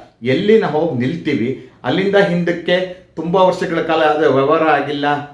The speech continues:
ಕರೆಕ್ಟ್ ಆಗಿದೆ ಅಂತ ಅನ್ಸಿದ್ರೆ ಅಲ್ಲಿಂದನೇ ನಾವು ಹಕ್ಕು ಪ್ರಾರಂಭ ಆಯ್ತು, ಅಲ್ಲಿಂದ ಇನ್ನೊಬ್ರಿಗೆ ಮತ್ತೊಬ್ರಿಗೆ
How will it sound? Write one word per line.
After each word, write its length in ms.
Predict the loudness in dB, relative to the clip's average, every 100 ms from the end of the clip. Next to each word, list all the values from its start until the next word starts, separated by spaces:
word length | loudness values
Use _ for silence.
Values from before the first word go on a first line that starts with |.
| -10
ಕರೆಕ್ಟ್ 300 | -6 -6 -2
ಆಗಿದೆ 300 | -2 0 -2
ಅಂತ 180 | -2 -2
ಅನ್ಸಿದ್ರೆ 360 | -2 -4 -4
ಅಲ್ಲಿಂದನೇ 580 | -2 -2 -2 0 0 0
ನಾವು 520 | 0 0 0 -4 -14 -20 _ -6
ಹಕ್ಕು 260 | -6 -4 -4
ಪ್ರಾರಂಭ 380 | 0 2 2
ಆಯ್ತು, 720 | 0 0 0 4 4 4 -2 -6
ಅಲ್ಲಿಂದ 320 | -4 -4 -4 -4 -4
ಇನ್ನೊಬ್ರಿಗೆ 560 | -4 -4 -4 -2 0 2
ಮತ್ತೊಬ್ರಿಗೆ 560 | 2 0 0 0 0